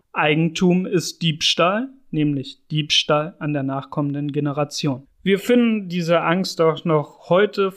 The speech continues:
weit verbreitet, die Angst vor der Überbevölkerung, in der Form, dass man heutzutage darüber schwadroniert, dass es wohl ein Ausbreitungstypus afrikanischer Art gebe,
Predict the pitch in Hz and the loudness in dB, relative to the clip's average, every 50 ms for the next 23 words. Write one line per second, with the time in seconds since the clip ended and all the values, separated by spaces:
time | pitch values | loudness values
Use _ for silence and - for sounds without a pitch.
0 | - - 170 175 170 175 - 185 170 165 156 160 160 165 165 175 160 165 _ - | -2 0 0 0 0 -2 -2 -2 -2 0 0 0 0 0 0 -2 -4 -4 _ -6
1 | 156 143 143 156 - - - - 160 147 143 147 151 147 160 156 151 160 151 - | -4 -4 -4 -6 -6 -8 -4 -2 -2 -2 0 -2 -2 -2 -2 0 0 -2 -2 -2
2 | - 151 147 147 139 - 151 139 135 143 147 147 139 - _ _ _ _ _ _ | -2 -2 -2 -2 -2 -2 -4 -2 0 -2 -2 -2 -4 -6 _ _ _ _ _ _
3 | _ _ 196 196 202 196 190 180 156 156 151 156 156 156 - - 165 160 156 156 | _ _ 2 4 4 4 2 0 2 2 4 4 2 0 0 0 2 2 2 2
4 | 156 147 147 143 - - 151 139 135 131 139 139 135 - - 139 127 - 131 135 | 0 -2 -2 -4 -4 -4 -4 -2 -2 -2 -4 -4 -4 -6 -8 -8 -6 -6 -6 -6
5 | 135 135 131 139 135 135 131 131 123 135 131 131 131 123 - - - 143 139 135 | -6 -6 -6 -6 -6 -6 -6 -6 -6 -6 -6 -6 -4 -4 -4 -4 -2 -2 -2 -2
6 | 131 131 127 139 139 139 143 147 156 156 156 151 - - _ _ _ _ _ _ | -4 -2 0 0 0 2 2 4 4 4 4 2 -2 -12 _ _ _ _ _ _
7 | _ 196 190 185 - 196 175 - - - 151 151 151 147 143 143 151 - - 180 | _ 0 0 2 2 0 0 0 0 2 2 2 4 2 0 -4 -4 -2 2 4
8 | 190 196 196 - - - 151 156 156 156 151 - 156 151 151 147 139 - - - | 4 4 4 0 -4 -2 0 2 2 0 0 -2 -2 -2 -2 -2 -4 -6 -10 -14
9 | _ - - 165 156 151 - 151 143 139 - - 165 147 - - - 139 - - | _ -8 -6 -6 -6 -2 -2 -2 -2 -2 -4 -6 -6 -6 -4 -6 -8 -8 -8 -6
10 | - 147 143 147 147 143 135 - - 139 131 117 135 143 170 196 196 - - _ | -4 -2 -2 0 -2 -2 -2 -4 -4 -4 -6 -4 -2 -2 -2 -2 -2 -6 -12 _
11 | - 185 190 185 180 175 180 180 180 185 190 185 | -4 0 2 2 2 2 2 0 0 -2 -4 -8